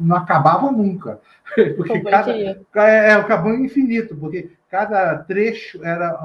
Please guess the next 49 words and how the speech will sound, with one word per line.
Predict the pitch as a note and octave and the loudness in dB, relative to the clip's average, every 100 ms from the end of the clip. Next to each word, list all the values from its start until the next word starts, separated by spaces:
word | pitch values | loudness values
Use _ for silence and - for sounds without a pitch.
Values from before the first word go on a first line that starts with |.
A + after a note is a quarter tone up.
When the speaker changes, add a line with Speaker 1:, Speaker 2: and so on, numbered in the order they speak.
| D3+ | -10
Speaker 1:
pra | E3 D#3+ | -8 -6
um | E3 | -4
determinado | D#3+ E3 D#3 D3+ D3+ E3+ | -6 -6 -6 -6 -6 -8
assunto. | - D3 C#3+ - _ _ _ _ | -12 -8 -8 -8 _ _ _ _
Então, | C#3 D3+ F3+ | -12 -4 -2
era | A3+ | -2
um | A#3+ | -2
Kanban, | C4+ F3+ - D#3 D3+ D3 | -4 -4 -6 -6 -4 -6
pra, | F3+ F#3 E3+ - | 0 0 0 -4
pra | - E3 F#3 F3 - - | 0 4 4 2 -4 -10
o | C3+ | -10
setor | D3+ D3 D#3+ F#3+ | -8 -8 -4 0
era | G#3+ B3 | 0 -2
infinito. | A3+ C#4+ G#3+ E3+ - _ _ _ | -2 0 0 -4 -8 _ _ _
Mas | D3+ D3 | -4 -2
pra | F3 | -2
cada | G3 G3 F#3+ | -2 -2 -2
trecho | F3 E3+ G3 E3+ | -4 -6 -6 -14
tinha | F#3+ | -16
começo, | F#3 D#3 C#3+ C#3+ | -12 -8 -8 -10
meio | D3+ D#3+ | -14 -16
e | |
fim. | - C#3+ _ _ _ _ _ - | -16 -18 _ _ _ _ _ -16
Speaker 2:
Que | |
legal, | A#3 A#3 G3 F3+ F3+ - | -12 -10 -10 -10 -12 -16
cara. | D#3+ D#3+ D#3+ _ _ | -20 -20 -20 _ _
Speaker 1:
Entendeu? | C3 C#3 D#3 | -12 -10 -10
Então, | D3 F3+ | -10 -10
é, | F#3 F#3 F3 F3+ | -8 -8 -6 -4
Speaker 2:
Um | G3 | -4
Kanbanzão | G3 G#3 G3 F#3+ | -4 -4 0 0
Speaker 1:
ele | F#3+ | 2
é, | G3 F#3+ | 2 2
Speaker 2:
com | G3 | 4
Speaker 1:
a, | F#3+ | 4
Speaker 2:
fluxo | F#3 | 4
Speaker 1:
a, | F#3 - F#3 | 2 2 2
a, | G#3+ | 0
Speaker 2:
completo. | B3+ G#3 F#3+ F3+ F3 | 4 6 6 4 0
Speaker 1:
a | |
fomi-, | B3 A3 A3+ A3+ - | 0 2 2 -2 -4
é, | G3 G3 F3 | 2 2 2
a | D#3 D3 | -2 -6
fominha | A3+ F#3 G3+ B3+ G#3 | -6 -6 -4 -6 -6
por, | F3+ C#3+ | -10 -12
por | D#3+ | -12
certificado | - D3+ - D3 G#3+ A#3 | -10 -10 -12 -8 -6 -6
é | |
simplesmente, | A3 C#4 C4 G#3+ | -6 -4 -2 -4